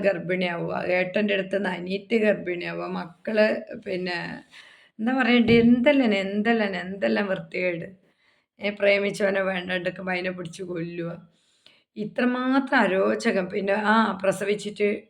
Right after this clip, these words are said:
ഉം, ഫ്ലാറ്റിന്റെ മേലെന്ന് താഴേക്ക് എറിയുക. പിന്നെ, എനിക്കറിയുന്നൊരു കേസ് ഉണ്ടായിരുന്നു.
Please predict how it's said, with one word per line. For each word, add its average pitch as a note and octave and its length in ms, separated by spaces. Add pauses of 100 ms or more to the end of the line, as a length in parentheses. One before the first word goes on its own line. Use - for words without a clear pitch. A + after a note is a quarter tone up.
ഉം, E3+ 400
ഫ്ലാറ്റിന്റെ F#3 540
മേലെന്ന് F#3+ 440 (100)
താഴേക്ക് F#3 420
എറിയുക. F3 560 (840)
പിന്നെ, E3+ 680 (420)
എനിക്കറിയുന്നൊരു A#3 640
കേസ് G#3+ 320
ഉണ്ടായിരുന്നു. F3+ 540